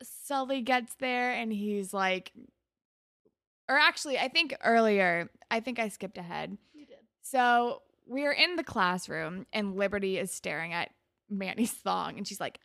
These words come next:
Speaker 1: "I can see your underpants." And Manny's like, "Then stop looking." She's like, "Um, I don't think you should be showing your underpants." She keeps saying underpants, and I hate it.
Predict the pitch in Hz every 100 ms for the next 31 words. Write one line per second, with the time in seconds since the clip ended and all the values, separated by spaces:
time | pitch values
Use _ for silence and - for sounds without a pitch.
0 | - 233 269 254 262 226 - 208 196 190
1 | 208 170 185 - - _ - 208 202 190
2 | 185 190 185 - 202 208 - - 185 180
3 | 185 185 160 180 185 185 180 - _ -
4 | 220 214 208 - 226 247 254 233 226 226
5 | 185 196 - 185 185 175 - 202 185 180
6 | - 240 269 294 427 415 339 - 202 214
7 | 247 - 269 269 262 - 185 175 160 147
8 | 127